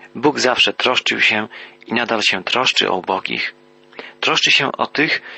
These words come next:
którym się nie powiodło, o tych, którzy stracili rodziców czy męża, o tych, którzy stracili nadzieję. Bóg ustanowił zasady, które moglibyśmy nazwać programem pomocy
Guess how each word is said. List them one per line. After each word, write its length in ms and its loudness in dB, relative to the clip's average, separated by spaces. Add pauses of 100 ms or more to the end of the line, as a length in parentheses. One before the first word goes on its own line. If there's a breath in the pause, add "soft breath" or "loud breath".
(160 loud breath)
którym 240 0
się 120 4
nie 120 2
powiodło, 640 0 (600 loud breath)
o 80 0
tych, 240 0
którzy 300 0
stracili 460 2
rodziców 600 0 (240 loud breath)
czy 140 4
męża, 500 2 (680 loud breath)
o 60 0
tych, 340 0
którzy 420 2
stracili 500 -2
nadzieję. 560 0 (1000 loud breath)
Bóg 240 2
ustanowił 460 0
zasady, 460 0
które 300 0 (360 loud breath)
moglibyśmy 540 0
nazwać 460 0 (280 loud breath)
programem 580 0 (260 loud breath)
pomocy 540 0